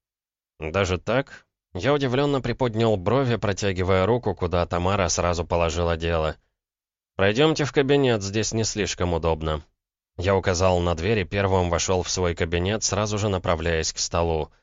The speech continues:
Тамара и Маргарита вошли следом, при этом Хрущёва продолжала пожирать меня глазами. «Не смотрите так на меня, а то я начинаю нервничать», я улыбнулся краешками губ. «Я последнее существо на этой планете, кого вам стоит опасаться, Дмитрий Александрович»,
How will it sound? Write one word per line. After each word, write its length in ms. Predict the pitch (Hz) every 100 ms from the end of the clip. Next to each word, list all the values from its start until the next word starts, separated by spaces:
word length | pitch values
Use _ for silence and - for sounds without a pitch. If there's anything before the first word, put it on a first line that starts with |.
| _ _ _ -
Тамара 380 | 107 120 127
и 40 | 123
Маргарита 580 | 120 104 107 123 135 110
вошли 360 | 95 - 101
следом, 600 | 87 101 113 95 85 76 -
при 120 | 90
этом 320 | 92 - 87
Хрущёва 560 | - 90 82 - 101 101
продолжала 600 | 90 90 85 80 92 92
пожирать 500 | 85 85 85 82 80
меня 300 | 85 82 80
глазами. 680 | 82 87 80 82 76 73 - _ _ _ _ _ _ -
«Не 180 | 104
смотрите 540 | 123 135 139 160 139 123
так 160 | 117
на 80 | 123
меня, 320 | 117 117 113
а 40 | 110
то 120 | 120
я 80 | 120
начинаю 440 | 117 113 117 113
нервничать», 840 | 107 92 82 85 78 82 76 - - -
я 160 | 85
улыбнулся 540 | 82 80 82 85 - 85
краешками 560 | 80 80 - 85 80
губ. 280 | 76 78 - - _ _ _ _ _ _ _
«Я 320 | 104 98 117 120
последнее 680 | 123 - 120 127 127 131
существо 600 | 127 123 127 - - 117
на 160 | 110 107
этой 240 | 104 107
планете, 500 | - 104 101 104 101
кого 260 | 110 104 104
вам 160 | 104 101
стоит 360 | - 107 101
опасаться, 680 | 101 92 - 90 82 - 85
Дмитрий 400 | 82 82 80 82
Александрович», 1080 | 80 76 - 82 80 78 80 78 78 -